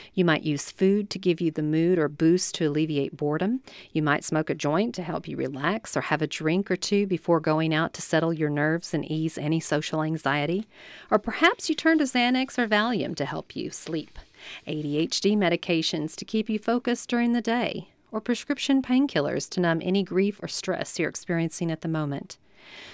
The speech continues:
When you use alcohol or drugs in this way to manage symptoms of our mental health issue, it's known as self-medicating.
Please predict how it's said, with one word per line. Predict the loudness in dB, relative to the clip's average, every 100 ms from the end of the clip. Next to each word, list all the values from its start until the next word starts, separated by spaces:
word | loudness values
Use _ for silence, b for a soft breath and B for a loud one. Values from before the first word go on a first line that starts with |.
| B
When | 2 2
you | 4 4
use | 4 2 0 2
alcohol | 0 2 0 0 0
or | 0
drugs | 0 0 0 -4
in | 0
this | 0 0 0
way | 0 0
to |
manage | 0 0 -2 -2
symptoms | -2 -2 -2 -4 -4
of | -4
our | -4
mental | -2 -4 -2 -2
health | -2 -2 -2 -2
issue, | -4 -2 -2 -4 B B B B
it's | -8 -2
known | 0 2 2 0
as | -2
self-medicating. | -2 -2 -2 -2 -2 -2 -4 -4 -4 -6 -8